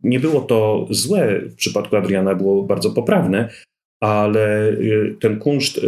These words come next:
żywego słowa, który miał student aktorstwa, był też od razu słyszalny na, na ucho. E, obraz mniej tutaj, jak widać, było. Ja zresztą prosiłem podczas nagrania, e, znaczenie ten obraz miał mniejsze, tego studenta, żeby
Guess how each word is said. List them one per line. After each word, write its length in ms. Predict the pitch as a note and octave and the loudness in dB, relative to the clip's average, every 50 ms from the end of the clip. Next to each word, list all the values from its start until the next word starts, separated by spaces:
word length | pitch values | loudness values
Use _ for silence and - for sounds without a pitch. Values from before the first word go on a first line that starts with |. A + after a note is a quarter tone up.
| G#2 G#2 - - - - A#2 G#2+ | 0 0 0 -2 -4 -4 -4 -2
żywego 300 | F#2 A2 A2+ A2 A2+ A2 | 0 0 2 2 2 0
słowa, 280 | - - A#2 - G#2+ | 0 0 0 0 0
który 260 | G2+ G#2+ - G#2+ G2+ G2 | -2 -2 -2 -2 0 0
miał 140 | G2+ G2 | 0 0
student 360 | - - A2 G2 G2+ F#2+ F2 - | 0 0 0 0 0 0 -2 -2
aktorstwa, 460 | - - - G2+ - - - G2 F#2 | -2 -2 -2 -2 -2 -2 -2 -2 0
był 240 | F2+ F#2 G2 F#2 - | 0 0 -2 -2 0
też 280 | - A2 G#2+ G#2+ - | 0 0 0 0 0
od 80 | G2 F2+ | -2 0
razu 280 | F2+ G2 F#2 F2 F2 | 0 0 0 -2 -2
słyszalny 520 | F2 - - - - - F#2+ F2+ F2+ F#2 F2+ | -4 -4 -4 -2 -2 0 0 0 0 0 0
na, 320 | F#2 F#2 F#2 F2+ F2 F2 G2+ | 0 0 0 -2 -2 -2 -2
na 100 | F#2 - | -4 -4
ucho. 240 | - - - - _ _ _ _ _ _ _ _ _ _ _ _ _ _ _ _ - | -4 -6 -8 -12 _ _ _ _ _ _ _ _ _ _ _ _ _ _ _ _ -4
E, 260 | F#2+ F#2 F2+ F#2 - | -2 -2 0 -2 0
obraz 360 | - C#3+ E3 E3+ F3 E3 - - | 0 0 0 0 0 0 0 0
mniej 460 | B2+ B2+ B2+ A2+ G2+ G2 - - - - | 0 0 0 0 0 -2 -4 -6 -6 -6
tutaj, 300 | - - - G2 G2 F#2+ | -4 -2 -2 -2 -2 -2
jak 160 | F#2 - - - _ _ _ _ | -2 -4 -6 -10 _ _ _ _
widać, 280 | - F2+ - F#2+ F2+ - | -8 -4 -4 -4 -4 -4
było. 460 | - - G2 F#2+ G2 F#2+ F#2 F2 - - - _ _ _ _ | -4 -2 0 0 2 0 0 -2 -4 -10 -20 _ _ _ _
Ja 60 | A2+ | -2
zresztą 300 | A2 A2+ A2+ A2 A#2 G#2+ | 0 0 0 -2 -2 -2
prosiłem 380 | - A2 G#2+ - A#2+ A2+ G#2+ G2+ | 0 0 0 0 0 0 0 0
podczas 320 | - - - - - - | -2 -2 -2 -4 -2 -2
nagrania, 480 | - G2 - G2+ G2+ G2 G2 F#2+ F#2 - - _ _ _ _ _ _ _ _ - | -2 -2 0 0 0 0 0 -2 -4 -8 -14 _ _ _ _ _ _ _ _ -2
e, 200 | G2 F#2+ F#2 F2+ | 0 0 0 0
znaczenie 460 | F#2 F2+ F#2+ G2+ F#2 - G2 G2 F#2+ F#2 | 0 0 -2 -2 0 0 0 0 0 0
ten 180 | F#2+ F#2+ F#2 | -2 -2 -2
obraz 260 | F#2+ F2+ F#2+ F#2 - | 0 0 -2 -2 0
miał 160 | - G2 F#2+ F#2 | 0 0 0 2
mniejsze, 380 | G2 G2+ G2+ G2+ - A2+ G2+ | 2 0 0 0 0 0 -2
tego 480 | - - G#2 G2+ G2+ G2+ G2+ G2 G#2+ G#2 | -2 -2 -2 0 0 0 0 0 0 -2
studenta, 540 | - - - A2+ G#2 A#2+ B2 C3 C3 B2 A2+ | -2 -2 -4 -2 0 0 0 0 0 0 0
żeby 680 | A2 A#2 A2 G#2 G2+ - A2 A2 G#2+ G#2+ G#2+ G#2+ | 0 0 -2 -2 -4 -2 0 0 2 2 0 -2